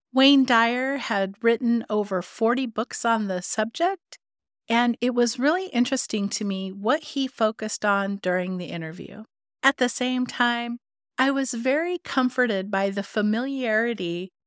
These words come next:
of the answers that were given by Abraham through Esther as they had this conversation. Esther Hicks has been channeling Abraham,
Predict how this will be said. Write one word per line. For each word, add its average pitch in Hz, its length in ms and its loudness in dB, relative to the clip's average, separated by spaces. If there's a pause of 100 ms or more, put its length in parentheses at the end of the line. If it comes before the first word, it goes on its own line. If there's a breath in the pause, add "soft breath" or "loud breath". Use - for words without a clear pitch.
(240)
of 214 240 4
the 214 160 4
answers 262 720 -2
that 214 200 2
were 196 200 -6
given 214 420 0
by 202 460 2
Abraham 190 840 0
through 233 520 -4
Esther 175 720 -4 (500)
as 220 340 6
they 240 200 0
had 202 300 -2
this 190 200 -4
conversation. 175 1040 -6
Esther 254 400 0
Hicks - 460 -6
has 202 220 -2
been 180 260 -2
channeling 208 760 -2
Abraham, 214 800 -2